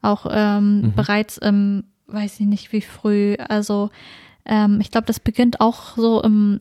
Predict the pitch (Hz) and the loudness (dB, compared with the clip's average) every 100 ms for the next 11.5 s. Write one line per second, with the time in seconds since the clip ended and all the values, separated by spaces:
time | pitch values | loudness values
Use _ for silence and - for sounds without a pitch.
0 | - 208 - - - 262 247 262 247 240 | -6 -10 -10 -14 0 0 2 2 0 0
1 | - - 233 208 196 226 277 277 320 330 | -6 -4 0 0 2 2 2 -4 -6 -6
2 | 349 - _ - - 208 214 208 208 - | -8 -14 _ -12 -6 0 2 2 0 -4
3 | - 202 202 - - - - 220 214 - | -4 -2 -2 -4 -8 -10 -4 -2 -2 -6
4 | - - 208 208 - 214 202 - 208 202 | -8 0 2 2 0 -2 -2 0 0 2
5 | 202 202 240 330 - 220 214 208 202 - | 0 2 0 -2 -4 -4 -2 -4 -4 -10
6 | - - - 214 - 214 214 208 - 214 | -20 -20 -8 -6 -2 -2 -2 -4 0 0
7 | 202 - 202 208 202 - 190 - 196 202 | 2 0 0 2 0 -4 -6 -4 -6 -6
8 | - 202 202 202 208 196 - 202 202 202 | -2 0 0 -4 -6 -10 0 0 0 -2
9 | 208 214 208 220 226 269 - - - _ | -4 0 2 2 0 -2 -10 -20 -20 _
10 | 214 - 214 208 202 196 - - 208 202 | -4 0 0 2 0 -2 -6 -6 -2 0
11 | 202 - - - | -2 -2 -4 -4